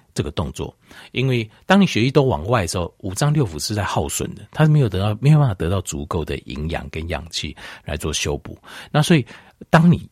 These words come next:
分泌G H的时候，生长荷尔蒙的时候，它就往回。那什么时候会分泌G H呢？我们要怎么让它分泌呢？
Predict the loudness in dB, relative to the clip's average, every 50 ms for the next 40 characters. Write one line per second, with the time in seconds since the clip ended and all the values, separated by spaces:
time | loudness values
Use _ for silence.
0 | _ -8 _ 6 6 6 6 6 2 0 0 0 0 0 0 0 -2 -6 -6 -6
1 | -6 -6 -4 -2 -2 -2 -2 -4 -6 -8 -8 -6 2 4 4 4 4 2 -4 -4
2 | -4 -4 -4 -4 -6 -8 -10 -14 -12 -6 -4 -2 -2 -2 -2 -4 -6 -8 -10 -12
3 | -12 -14 -20 _ -20 -20 _ _ 0 0 2 4 4 6 6 6 8 8 8 8
4 | 8 6 6 6 4 6 6 4 2 4 6 6 6 6 6 2 0 0 0 0
5 | -2 0 2 4 6 6 4 4 2 -2 -2 -2 -2 -2 -2 -2 -2 -2 -2 -4
6 | -4 -6 -6 -10